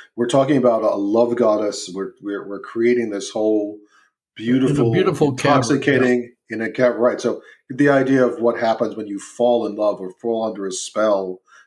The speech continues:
Speaker 1: to this kind of love goddess, you are entering into her bower. So he enters in, and even as a god, he is affected by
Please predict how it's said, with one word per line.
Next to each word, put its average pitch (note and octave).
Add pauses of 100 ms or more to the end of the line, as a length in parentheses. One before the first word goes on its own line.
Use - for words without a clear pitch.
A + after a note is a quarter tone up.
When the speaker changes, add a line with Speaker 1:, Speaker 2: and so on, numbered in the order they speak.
(140)
Speaker 1:
to B2
this A2+
kind G#2+
of G2+
love G2+
goddess, F#2
you G#2
are G#2
entering G#2+ (560)
into A2+
her A2
bower. G2+
So F#2
he G#2+
enters G2+
in, G#2
and G#2
even C#3+
as B2
a F#2
god, G#2+ (480)
he G#2+
is G2+
affected A2+
by F#2